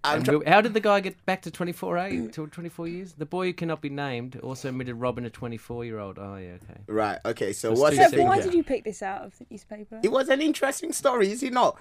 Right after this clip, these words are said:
Speaker 1: A fifteen-year-old boy raping a sixty-five-year-old man,
Speaker 2: It's quite
Speaker 1: then
Speaker 2: funny.
Speaker 1: stealing off him. Like, I'm trying to figure out, you
Speaker 3: It's
Speaker 1: know.
Speaker 3: not funny for the sixty-five-year-old, is it?
Speaker 1: I'm not saying it's funny.
Speaker 2: You were raped.
Speaker 1: I'm saying it's an
Speaker 2: At
Speaker 1: interesting
Speaker 2: first,
Speaker 1: story
Speaker 2: yeah.
Speaker 1: here.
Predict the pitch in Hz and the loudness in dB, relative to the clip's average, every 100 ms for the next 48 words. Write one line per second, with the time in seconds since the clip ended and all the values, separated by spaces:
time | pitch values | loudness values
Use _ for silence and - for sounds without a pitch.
0 | - 190 196 254 - 226 220 214 220 208 | 0 0 2 -4 -2 0 2 2 4 4
1 | 196 208 202 202 202 196 190 190 202 196 | 4 4 2 0 -2 -2 -2 -4 -2 4
2 | 196 190 196 196 196 185 151 196 135 123 | 4 4 2 2 2 0 0 -4 -6 4
3 | 185 185 180 220 220 196 185 196 - 117 | 4 4 -2 0 4 6 6 4 2 -2
4 | 185 220 - - 170 185 180 185 214 208 | -2 -6 -16 -4 4 4 4 0 0 2
5 | 202 196 202 - 202 185 196 190 - 190 | 2 2 -4 -6 -4 2 4 4 2 0
6 | 175 196 359 311 262 269 240 254 - 233 | 2 2 2 2 0 -6 -8 -10 -10 -6
7 | 277 285 202 190 220 285 220 180 - 160 | -4 -2 -4 -4 -4 -6 -6 -6 -2 -2
8 | 214 190 190 175 165 - 165 185 180 320 | 0 -2 -2 -2 -4 -2 0 2 4 2
9 | 339 359 320 302 - - - 160 165 165 | 6 8 8 4 -8 -10 -4 -2 -2 -2
10 | 151 - 160 190 - 151 196 147 - 139 | -2 -2 -2 -2 0 0 2 0 0 0
11 | 123 113 120 87 | 0 0 -2 -4